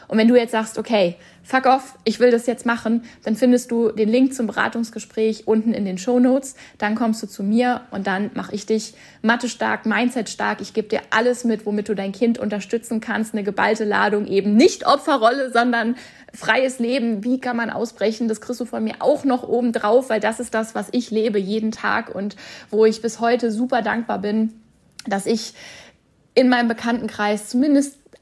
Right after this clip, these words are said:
ein, zwei, drei Menschen hatte, die mich auf diesem Weg unterstützt hätten, haben, weil sonst weiß ich nicht, ob ich's geschafft hätte,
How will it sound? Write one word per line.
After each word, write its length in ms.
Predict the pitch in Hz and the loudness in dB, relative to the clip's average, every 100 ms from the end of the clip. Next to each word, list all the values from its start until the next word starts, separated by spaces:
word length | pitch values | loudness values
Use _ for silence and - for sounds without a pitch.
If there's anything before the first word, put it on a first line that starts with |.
| - | -2
ein, 240 | 233 247 | 0 0
zwei, 280 | 240 220 220 | -2 -4 -6
drei 280 | 214 208 208 | -6 -4 -2
Menschen 600 | 208 214 - 180 185 - | 0 -2 -4 -4 -4 -6
hatte, 520 | 202 202 196 185 190 | -6 -4 -2 -4 -4
die 180 | 220 220 | -4 0
mich 220 | 220 196 | 0 0
auf 120 | - - | -8 -8
diesem 280 | 180 185 | -8 -4
Weg 200 | 185 185 | -4 -4
unterstützt 580 | - 190 190 - 202 - | -6 -8 -8 -10 -12 -8
hätten, 380 | 196 - - 185 | -10 -8 -10 -4
haben, 380 | 190 185 214 220 | -2 0 0 0
weil 140 | 202 185 | -2 -2
sonst 240 | 202 220 | -2 -4
weiß 180 | 202 214 | -2 -2
ich 100 | 196 | -2
nicht, 200 | 185 185 | -4 -8
ob 120 | 202 | -8
ich's 160 | 185 190 | -8 -8
geschafft 440 | 185 196 190 - | -10 -10 -10 -10
hätte, 320 | 180 185 190 | -10 -6 -8